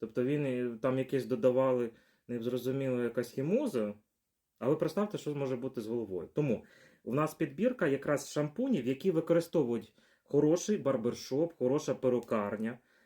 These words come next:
тому що приходять різні люди, звичайно, вони потрі-, мають бути задоволені. Тому ось зараз до вашої уваги підбірочка. На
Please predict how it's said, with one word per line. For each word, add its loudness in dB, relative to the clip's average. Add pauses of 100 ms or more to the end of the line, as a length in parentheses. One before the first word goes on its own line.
(240)
тому 0
що -2
приходять 2
різні 0
люди, 0
звичайно, 0
вони 0
потрі-, -2 (300)
мають -2
бути -6
задоволені. 0
Тому -2
ось 0
зараз -2 (160)
до -2
вашої -2
уваги -2
підбірочка. -2 (640)
На 2